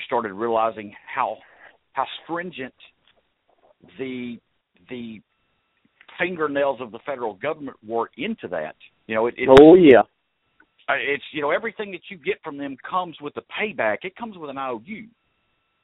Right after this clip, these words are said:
Speaker 1: And sometimes
Speaker 2: Mm-hmm.
Speaker 1: the interest rate is, sometimes the interest rate's point oh six percent and sometimes it's a hundred percent. And,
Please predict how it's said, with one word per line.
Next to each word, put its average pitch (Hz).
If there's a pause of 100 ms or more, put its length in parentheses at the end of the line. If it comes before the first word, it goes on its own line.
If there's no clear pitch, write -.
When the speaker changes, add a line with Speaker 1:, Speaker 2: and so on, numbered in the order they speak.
(360)
Speaker 1:
And 95 (140)
sometimes 135
Speaker 2:
Mm-hmm. 139
Speaker 1:
the 123
interest 123 (280)
rate 123
is, 101 (140)
sometimes 160
the 147
interest 143
rate's 151 (560)
point 139
oh 127 (100)
six 135
percent 135
and 127
sometimes 127
it's 117 (300)
a 110
hundred 151
percent. - (1600)
And, 95